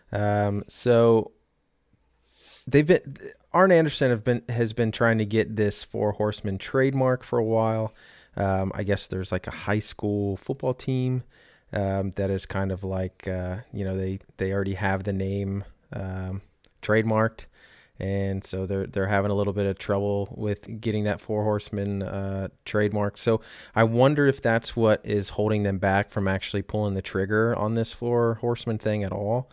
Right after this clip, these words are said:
So maybe once they get the rights to the name, we'll, we'll be able to see that, you know, come to fruition. Um, and then we got this,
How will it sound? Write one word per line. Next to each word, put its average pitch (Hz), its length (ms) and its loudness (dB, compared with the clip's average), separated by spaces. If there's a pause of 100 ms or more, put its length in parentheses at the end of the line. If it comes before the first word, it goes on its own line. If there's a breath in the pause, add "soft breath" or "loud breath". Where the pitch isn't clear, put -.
(400 soft breath)
So 98 260 -2
maybe 101 360 0
once 98 260 -2
they 101 100 -2
get 98 160 -2
the 98 100 -2
rights 95 320 -2
to 101 80 0
the 95 100 -2
name, 98 360 -2
we'll, 95 220 -6
we'll 101 240 -8
be 101 140 -4
able 95 140 -2
to - 60 -10
see 101 200 -6
that, 92 400 -4 (160)
you 107 140 -8
know, - 140 -10
come 98 200 -6
to 92 80 -10
fruition. 98 560 -4 (560 soft breath)
Um, 95 460 -2 (840)
and 110 180 2
then 117 480 4 (1120 soft breath)
we 117 160 2
got 110 320 6
this, 107 180 0